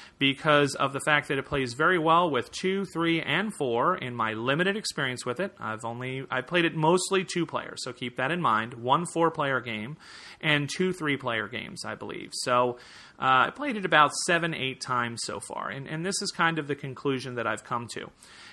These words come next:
It's a, a very good medium weight Euro. It has enough interesting decisions to occupy your brain,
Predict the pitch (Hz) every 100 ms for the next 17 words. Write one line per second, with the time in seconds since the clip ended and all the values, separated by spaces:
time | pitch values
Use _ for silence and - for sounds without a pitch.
0 | _ - 180 185 185 165 143 - 143 127
1 | 127 143 196 196 156 127 123 139 131 127
2 | 120 123 123 127 131 139 143 143 135 131
3 | 120 123 123 120 _ 117 120 117 87 69
4 | - - - - - 139 131 131 143 135
5 | 131 127 131 139 185 - - 190 208 202
6 | 185 165 143 170 156 139 127 127 123 -
7 | - - _ - 156 139 135 131 - 135
8 | 156 165 165 160 139 123 135 147 170 190
9 | 202